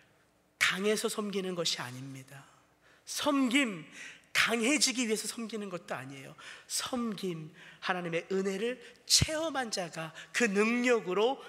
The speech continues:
섬길 수 있는 것입니다. 둘째, 섬김에는요,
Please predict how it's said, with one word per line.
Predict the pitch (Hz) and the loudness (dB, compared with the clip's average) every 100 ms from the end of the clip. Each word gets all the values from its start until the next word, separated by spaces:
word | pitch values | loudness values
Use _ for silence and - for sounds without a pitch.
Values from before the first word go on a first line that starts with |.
| - | -10
섬길 | - 277 254 226 | -4 -2 -2 -4
수 | - 160 | -4 -6
있는 | 151 143 | -6 -8
것입니다. | - - 151 156 - - - - _ _ _ _ _ _ _ _ _ _ - - - - | -8 -8 -10 -16 -18 -20 -20 -20 _ _ _ _ _ _ _ _ _ _ -16 -12 -10 -8
둘째, | - 220 254 | 0 2 4
섬김에는요, | 311 311 294 254 214 180 202 175 | 2 2 2 2 0 0 -2 -4